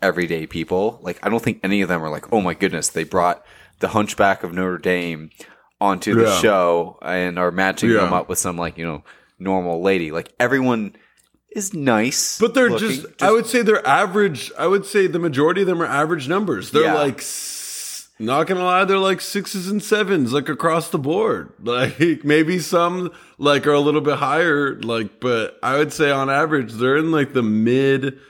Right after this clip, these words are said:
Speaker 2: mid-level numbers.
Speaker 1: Okay, but I think that the producers did that intentionally, where everyone is more or less
Speaker 2: They did
Speaker 1: on the
Speaker 2: that
Speaker 1: same
Speaker 2: intentionally.
Speaker 1: playing field. But it's similar to The Bachelor. Like, on The Bachelor,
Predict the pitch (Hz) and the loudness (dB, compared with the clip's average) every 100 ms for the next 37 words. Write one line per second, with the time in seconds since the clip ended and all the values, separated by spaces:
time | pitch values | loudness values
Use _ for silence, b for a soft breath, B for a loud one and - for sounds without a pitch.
0 | B _ 104 104 117 120 110 95 - _ | B _ -2 2 4 2 0 -6 -18 _
1 | _ 101 95 85 90 90 85 73 60 - | _ 0 2 0 -2 -4 -4 -6 -6 0
2 | 110 120 98 - 110 - 110 107 135 - | 0 2 0 0 0 2 2 0 -4 -2
3 | 120 104 - - 101 104 - 95 - 95 | -2 -2 -8 -8 -6 -6 -4 -8 -6 -4
4 | 98 107 90 87 82 - 107 107 - 82 | 0 0 0 -6 -10 -8 -6 -4 -6 -6
5 | 76 73 73 76 - 101 113 110 101 85 | -8 -10 -12 -12 -4 0 0 0 0 -2
6 | 78 87 98 90 85 131 175 135 110 95 | -8 -6 -4 -2 2 2 2 2 2 0
7 | - 90 90 - 110 113 B - 117 113 | 0 -2 -4 0 2 2 B -2 0 2
8 | - 151 151 - 107 - 87 90 107 95 | 2 2 2 0 -2 0 0 0 -2 -2
9 | 87 101 92 85 85 82 | -4 -6 -2 0 0 -4